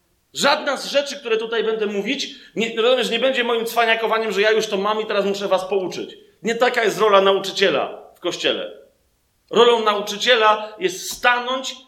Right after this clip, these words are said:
jako de facto zawsze pokutującego przed Kościołem i powiedzieć: „Oto są problemy, które ja mam, może wy też macie, rozwiążmy je, każdy u siebie, mocą Jezusa Chrystusa i Jego drogocennej krwi”.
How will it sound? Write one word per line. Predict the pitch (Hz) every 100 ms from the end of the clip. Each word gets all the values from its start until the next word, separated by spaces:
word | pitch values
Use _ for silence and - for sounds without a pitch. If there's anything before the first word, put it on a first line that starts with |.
| _ 160
jako | 196 196
de | 170 214
facto | 233 233 226 196
zawsze | 233 233 220
pokutującego | - 254 262 254 233 233 214 220 214 143 110 - - _ _ _ _ _
przed | - 233 233
Kościołem | 233 - 233 220 214
i | 214
powiedzieć: | 208 196 190 -
„Oto | 226 214 107
są | 202
problemy, | - 196 208 196
które | 180 185 185
ja | 214
mam, | 190 185 196 - - -
może | 175 185
wy | 190
też | 196 156
macie, | 175 185 175 165 165 170 - -
rozwiążmy | 170 - 175 165 165 160
je, | 160 165 - -
każdy | - 185 160 160
u | 156
siebie, | - 240 165 185 190 - -
mocą | 165 202 196
Jezusa | 180 165 170 180
Chrystusa | 165 160 170 160 151
i |
Jego | 147 143
drogocennej | 143 143 135 143 131 123
krwi”. | - 123 92